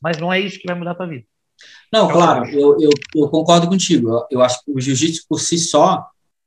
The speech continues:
Speaker 2: já vai fazer a mudança, é, em muitos aspectos. Quanto à competição, é, eu competi, competi no M M A, então, tipo, eu acho que muitas vezes, é, o cara tem aquela necessidade de testar a si mesmo,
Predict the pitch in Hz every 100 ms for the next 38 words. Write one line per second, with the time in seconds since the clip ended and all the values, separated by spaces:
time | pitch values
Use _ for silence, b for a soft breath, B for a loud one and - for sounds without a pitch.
0 | _ - 113 110 123 127 135 127 143 143
1 | 113 120 147 151 160 120 110 107 101 98
2 | 120 117 131 160 160 - 117 - - -
3 | _ _ _ _ b b _ 208 226 226
4 | 214 180 170 - 160 214 160 117 - _
5 | _ - 123 120 117 - - _ _ -
6 | - 135 131 151 139 - 139 175 180 131
7 | 120 120 117 135 131 127 123 120 143 151
8 | 131 120 127 123 - 120 - _ _ _
9 | _ 135 135 147 170 160 151 160 170 139
10 | 156 175 170 147 143 139 131 127 120 -
11 | - 117 139 139 151 156 151 151 147 143
12 | 131 143 147 - 147 147 147 - - 170
13 | 151 120 101